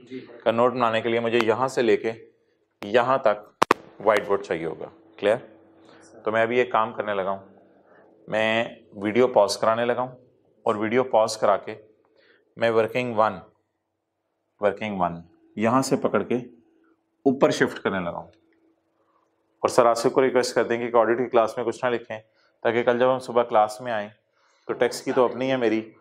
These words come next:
Speaker 2: उसमें तो मैं उधर ही कर लूँगा, तो एफ़ आर टू की क्लास में ये लिखा रहे सारा। अच्छा, तो, तो अभी मैं वर्किंग वन को पकड़ा हूँ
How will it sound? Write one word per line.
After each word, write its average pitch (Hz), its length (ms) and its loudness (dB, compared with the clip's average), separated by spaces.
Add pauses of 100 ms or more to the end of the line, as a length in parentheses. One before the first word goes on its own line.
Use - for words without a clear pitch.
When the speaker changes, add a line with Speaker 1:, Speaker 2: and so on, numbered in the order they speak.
(160)
Speaker 2:
उसमें 117 260 -4
तो 113 80 -4
मैं 117 120 2
उधर 113 180 2
ही 123 60 0
कर 110 140 4
लूँगा, 101 240 -4 (460)
तो - 180 -6
एफ़ 113 180 2
आर 127 80 2
टू 123 160 -2
की 123 100 -4
क्लास 104 300 2
में 110 80 -6
ये 104 140 -4
लिखा 92 260 -6
रहे 82 100 -2
सारा। 78 260 -4 (200)
अच्छा, 101 220 0
तो, - 1080 -14
तो 135 120 2
अभी 135 280 2
मैं 139 140 2
वर्किंग 123 400 -2
वन 120 140 0
को 131 120 0
पकड़ा 104 300 -2
हूँ - 140 -6